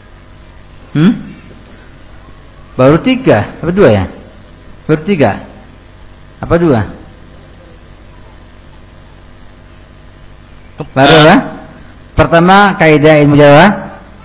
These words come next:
Speaker 1: wa ta'dil. Yang kedua, perhatian para salafu saleh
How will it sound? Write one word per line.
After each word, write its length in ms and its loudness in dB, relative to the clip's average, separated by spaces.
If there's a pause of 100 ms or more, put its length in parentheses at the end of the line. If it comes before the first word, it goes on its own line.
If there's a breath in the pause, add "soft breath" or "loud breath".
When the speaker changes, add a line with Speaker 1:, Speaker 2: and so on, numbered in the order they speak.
Speaker 1:
wa 120 -2
ta'dil. 440 -2
Yang 280 -2
kedua, 280 -2
perhatian 640 -8
para 240 -6
salafu 520 -8 (680)
saleh 600 -6